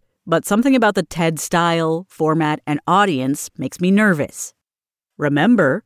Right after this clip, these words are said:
he said, "people want to see you do well. They want to see you kick ass." Reframing the situation by realizing the audience would be on my side, I instantly felt more confident.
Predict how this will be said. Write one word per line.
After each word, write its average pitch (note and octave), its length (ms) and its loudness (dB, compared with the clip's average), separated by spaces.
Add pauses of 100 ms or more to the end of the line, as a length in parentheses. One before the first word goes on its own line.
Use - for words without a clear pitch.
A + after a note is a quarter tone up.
(100)
he D3+ 260 -8
said, C#3 400 -6 (320)
"people C4 380 2
want F#3 300 2
to E3+ 80 -8
see F#3+ 180 0
you F#3 160 0
do G3+ 240 0
well. B2 400 -4 (100)
They F3 140 2
want F3+ 380 -2
to B3 100 -2
see A3+ 180 -2
you F#3 240 0
kick F3 240 -4
ass." E3+ 580 -4 (640)
Reframing D4 600 0
the A#3+ 80 0
situation C4 720 0
by F#3+ 100 0
realizing A3 600 0
the F#3 120 0
audience B3+ 380 0
would F#3+ 80 -2
be F3+ 120 -2
on E3+ 120 0
my C#3+ 140 -2
side, B3 500 -4 (280)
I C4+ 280 -2
instantly C4 540 0
felt B3+ 280 -2
more B3 160 0
confident. B3+ 640 -4